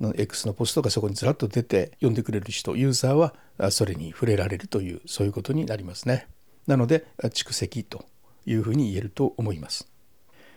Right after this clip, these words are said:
まあ、そういう使い方をするならですね、Xを蓄積媒体として使うことも可能だなというふうに思いますね。はい。まあ、今回はですね、信頼構築のための情報発信。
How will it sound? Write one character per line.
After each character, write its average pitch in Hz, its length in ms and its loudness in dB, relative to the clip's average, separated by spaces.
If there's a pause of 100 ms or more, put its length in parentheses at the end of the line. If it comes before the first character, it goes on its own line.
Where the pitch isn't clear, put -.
(220)
ま 165 60 4
あ、 - 20 4
そ - 160 4
う 254 60 10
い 254 60 8
う 247 40 4
使 - 200 4
い 233 60 6
方 240 200 4
を 185 60 6
す - 140 2
る 196 80 4
な 147 120 6
ら 95 100 2
で 107 100 -8
す - 140 -2
ね、 117 300 2
X - 420 -2
を - 180 -2 (160)
蓄 - 160 -2
積 139 220 2
媒 135 200 6
体 90 180 2
と - 140 -12
し - 100 -4
て - 120 -6
使 - 200 0
う 120 60 6
こ 120 100 0
と 139 80 -2
も 98 140 0
可 - 140 0
能 113 160 2
だ 110 100 -2
な 127 140 4
と - 120 -6
い 104 120 -2
う 82 40 -8
ふ 117 160 -6
う 107 60 0
に 131 240 2
思 110 200 -4
い 98 60 -12
ま 85 100 -14
す - 140 -8
ね。 107 200 -4 (180)
は - 140 -6
い。 - 80 -4 (200)
ま 175 100 4
あ、 - 20 -2
今 220 160 6
回 175 160 8
は 120 80 8
で - 80 -2
す - 120 -4
ね、 107 140 0
信 139 220 2
頼 131 140 6
構 135 160 4
築 - 220 -2
の 107 100 2
た 107 120 -4
め 110 140 -2
の 113 120 -8
情 135 160 0
報 165 120 0
発 156 200 0
信。 - 140 -6